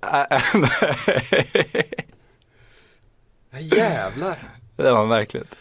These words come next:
Speaker 2: Det här är alltså memtävlingens pris.
Speaker 1: Ska jag ge en liten ledtråd?
Speaker 2: Ja.
Speaker 1: Det är en sak, eh, Cristiano Ronaldo snart kommer ha i naturlig storlek i sitt eget hem.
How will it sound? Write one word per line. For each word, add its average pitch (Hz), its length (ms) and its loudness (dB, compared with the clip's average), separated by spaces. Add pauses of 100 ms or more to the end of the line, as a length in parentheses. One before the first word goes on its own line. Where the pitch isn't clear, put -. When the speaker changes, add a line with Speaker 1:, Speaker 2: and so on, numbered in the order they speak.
(160)
Speaker 2:
Det 147 100 4
här 180 240 2
är 175 80 4
alltså 165 160 2
memtävlingens 160 880 2
pris. - 420 -8 (160)
Speaker 1:
Ska - 140 0
jag 131 300 4
ge 135 140 0
en 131 120 2
liten 147 260 -2
ledtråd? 120 480 0 (220)
Speaker 2:
Ja. 120 360 0
Speaker 1:
Det 131 140 6
är 147 40 6
en 151 80 2
sak, 135 560 0
eh, 123 240 4
Cristiano 123 500 2
Ronaldo 127 600 2
snart 120 360 0
kommer 113 200 -4
ha 107 280 2
i 107 300 0
naturlig 113 400 -2
storlek 107 380 -4
i 101 40 -6
sitt - 140 -8
eget 101 180 -4
hem. 110 180 -14